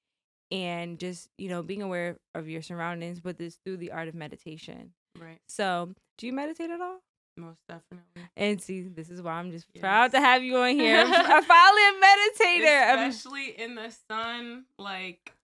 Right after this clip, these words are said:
Speaker 2: that's what I'm, that's honestly what I was talking about. Like, I know when I need to do that, when I need to just seclude myself and sit in silence, go outside in my blanket somewhere,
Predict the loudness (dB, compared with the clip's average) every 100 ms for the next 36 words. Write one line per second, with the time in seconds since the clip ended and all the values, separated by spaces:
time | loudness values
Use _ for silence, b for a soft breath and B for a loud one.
0 | _ _ -8 -8 -6 -6 -8 -6 -4 -4
1 | -6 -6 -6 -6 -12 -12 -8 -8 -10 -10
2 | -10 -10 -16 -14 -14 -12 -14 -12 -10 -10
3 | -10 -12 -12 -12 -12 -14 -16 -18 -18 -18
4 | -14 -10 -8 -8 -12 -14 -14 -16 -18 -18
5 | -18 -18 -18 -16 -16 -14 -18 -16 -16 -16
6 | -18 _ _ -20 -20 -18 -18 -16 -16 -14
7 | -14 -14 -18 -20 -20 _ _ _ _ _
8 | -14 -8 -8 -8 -10 -8 -8 -10 -14 -14
9 | -12 -12 -12 -18 -14 -14 -12 -12 -10 -10
10 | -12 -14